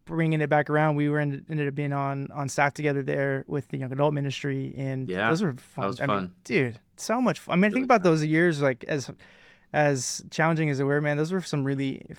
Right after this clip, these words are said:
Speaker 1: fun, joy-filled years that the Lord gave us,
Speaker 2: Oh, yeah.
Speaker 1: you know, in different ways. Um,
Speaker 2: It was totally great. Yeah, it was amazing. And just to see, like,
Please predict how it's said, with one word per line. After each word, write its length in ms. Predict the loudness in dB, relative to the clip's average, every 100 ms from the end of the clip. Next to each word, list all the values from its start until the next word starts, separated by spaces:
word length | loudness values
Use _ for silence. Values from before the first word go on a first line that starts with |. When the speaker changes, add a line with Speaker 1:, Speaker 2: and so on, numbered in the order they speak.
| -20 -8
Speaker 1:
fun, 560 | -2 0 0 -2 -4 -8 -16
joy-filled 580 | -6 0 0 0 -2 -2
years 360 | 0 0 0 -4
that 120 | -6
the 80 | -2
Lord 180 | -2 -2
gave 220 | -2 -2
us, 220 | -2 -2
Speaker 2:
Oh, 80 | -4
yeah. 220 | -4 -4
Speaker 1:
you 60 | -4
know, 140 | -8 -8
in 120 | -2
different 300 | -2 -2 -2
ways. 380 | 0 0 -2 -6 -16 _ _ _ _ _ -2
Um, 320 | 0 0 0
Speaker 2:
It 80 | 0
was 220 | 0 -2
totally 440 | 0 2 2 0 -4 _ _ -12
great. 400 | 0 0 0 -4 _
Yeah, 300 | -2 0 0 -2
it 80 |
was 160 | -2 -2
amazing. 440 | -2 -4 -4 -6 -6
And 160 | -6
just 180 | -4 -2
to 80 | -2
see, 240 | 0 0
like, 420 | 2 2 0 -4